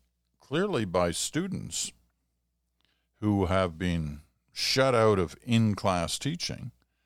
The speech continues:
and trying to find the best way of doing things remotely, or at least in a fashion that can still give them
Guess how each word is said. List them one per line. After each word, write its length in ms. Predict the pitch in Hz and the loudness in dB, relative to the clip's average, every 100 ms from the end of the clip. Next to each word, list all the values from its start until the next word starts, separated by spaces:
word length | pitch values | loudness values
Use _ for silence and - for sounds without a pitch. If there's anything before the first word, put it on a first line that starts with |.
| _ _ _ _ _ _ | _ _ _ _ _ _
and 280 | - 101 101 | 0 2 2
trying 340 | - 123 151 175 | 0 0 0 -2
to 80 | |
find 340 | 151 - 101 107 | -4 0 2 2
the 60 | |
best 400 | 87 82 90 - | -2 -2 -2 -2
way 220 | 85 80 87 | -2 0 0
of 140 | 80 | -4
doing 280 | 73 76 82 | -6 -4 -6
things 580 | - 73 76 85 - - _ _ _ - | -6 -8 -6 -8 -12 -14 _ _ _ -4
remotely, 560 | 101 120 170 - 64 - _ _ _ _ - | 0 2 0 -2 -10 -10 _ _ _ _ 0
or 220 | 123 143 | 6 6
at 80 | 131 | 6
least 460 | 151 165 - - - _ _ _ _ _ _ _ _ - | 2 0 0 -4 -10 _ _ _ _ _ _ _ _ -4
in 160 | 160 | 2
a 80 | 180 | 2
fashion 600 | - - 117 113 - 113 | 4 4 4 2 2 4
that 180 | 104 101 | 4 2
can 180 | 104 92 | 0 0
still 440 | - 135 147 135 | 0 0 2 0
give 380 | 95 110 104 87 | 0 2 2 2
them 360 | 95 87 87 | -2 0 -2